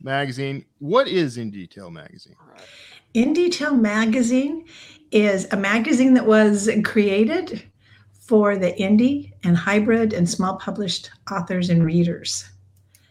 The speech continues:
Speaker 1: Okay.
Speaker 2: Um, we created it at a time when there really wasn't anything at all for
Speaker 1: Yeah.
Speaker 2: them, but everything was booming. And so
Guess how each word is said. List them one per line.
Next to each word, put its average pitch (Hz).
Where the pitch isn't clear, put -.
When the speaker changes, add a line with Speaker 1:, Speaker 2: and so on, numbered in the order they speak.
Speaker 1:
Okay. 143
Speaker 2:
Um, 202
we 202
created 214
it 202
at 180
a 175
time 202
when 185
there 170
really 165
wasn't 160
anything 165
at 160
all 165
for 190
Speaker 1:
Yeah. 277
Speaker 2:
them, -
but 185
everything 202
was 175
booming. 165
And 180
so 202